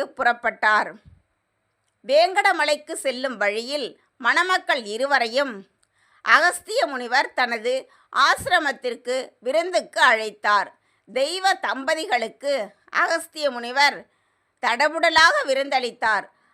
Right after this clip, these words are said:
அதன் பின்னர் தம்பதிகள் புறப்பட்டபோது திருமணமாத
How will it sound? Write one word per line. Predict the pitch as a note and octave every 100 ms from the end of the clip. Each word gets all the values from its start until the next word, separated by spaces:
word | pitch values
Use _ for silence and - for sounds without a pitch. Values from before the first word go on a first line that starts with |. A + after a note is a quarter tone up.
| _
அதன் | - B3+ C#4+ A#3
பின்னர் | A3 A#3+ C4 C4 - _ _ _ _ _ _ _ _ _ -
தம்பதிகள் | C4+ E4+ F4+ D4+ C4+ C#4 G#3 - _ _ -
புறப்பட்டபோது | E4 E4+ F4+ D4+ D4 A#3+ B3 D4+ B3+
திருமணமாத | C#4+ D#4 F#4 F#4 F4+ D#4 C4+